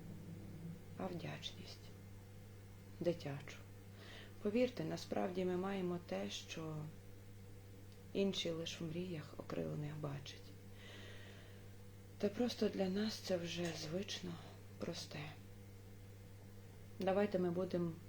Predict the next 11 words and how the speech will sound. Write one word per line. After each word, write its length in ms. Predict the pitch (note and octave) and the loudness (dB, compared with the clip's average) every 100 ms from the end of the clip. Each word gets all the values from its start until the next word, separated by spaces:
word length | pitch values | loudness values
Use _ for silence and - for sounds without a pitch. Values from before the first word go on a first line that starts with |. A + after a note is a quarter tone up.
| - - | -10 -2
всім 240 | - F3 | 2 2
серцем 520 | - F3+ F#3 - E3+ | 4 2 2 2 0
учитись, 600 | D#3 - F#3+ - - - - - - - - - | 0 2 2 0 -4 -6 -10 -10 -10 -10 -10 0
радіти 460 | - F#3 F#3+ A3 F#3 | 8 8 10 6 4
щоденним 840 | - F3 D#3+ E3 F3 G3+ G3 F#3+ - - - - - - | 4 4 4 4 4 4 0 -2 -8 -10 -10 -10 -4 0
маленьким 600 | F3+ D#3 D#3 D3+ - D#3 - - - - - - - | 2 2 0 -2 -4 -4 -6 -10 -10 -10 -12 -8 -2
дивам. 480 | D#3+ D3+ D3+ D3+ - - - - - - - - | 0 0 -2 -4 -8 -10 -10 -10 -10 -10 -10 -2
Бо 140 | E3 E3+ | 2 2
щастя — 600 | - F3 E3+ - - - - - - - - - - | 2 -2 -2 -2 -6 -8 -8 -10 -10 -10 -10 -10 -10
це 220 | - - D#3+ | -4 0 0
вибір. 540 | D3 D#3 D#3 - - | 2 0 -2 -6 -10